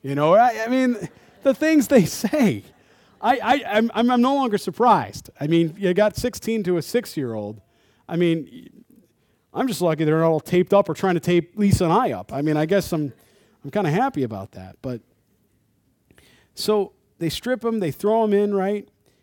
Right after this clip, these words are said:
And then they took him and cast him into the pit, and the pit was empty, and there was no water in it. Some greeting. What about a kiss? "Hello, good to see you, Joseph." No, right in the pit. You know,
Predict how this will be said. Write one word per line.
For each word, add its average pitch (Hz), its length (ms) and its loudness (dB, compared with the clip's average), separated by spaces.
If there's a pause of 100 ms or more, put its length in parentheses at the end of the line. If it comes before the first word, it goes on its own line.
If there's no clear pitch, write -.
(260)
And 156 160 -4
then 226 120 0
they 240 120 -2
took - 300 -6
him 151 100 -2
and 143 140 -6
cast - 380 -8
him 202 80 -2
into 196 120 -2
the 165 100 -8
pit, 196 160 -2
and 165 100 -8
the 151 40 -8
pit 202 220 -4
was 180 160 -8
empty, 165 260 -4
and 156 80 0
there 151 100 -2
was 135 200 -4
no 165 220 0
water 190 580 -4
in 160 140 -10
it. - 400 -18 (460)
Some 214 260 -4
greeting. 156 460 -4 (480)
What 180 120 -4
about 196 160 -2
a 147 60 -6
kiss? - 380 -8
"Hello, 170 500 -2
good 143 180 -4
to 131 60 -2
see 208 320 -2
you, 202 80 6
Joseph." 196 640 0 (380)
No, 147 300 -2 (600)
right 147 180 -8
in 156 60 -16
the 160 80 -10
pit. - 320 -10 (840)
You 127 100 -4
know, 156 300 -4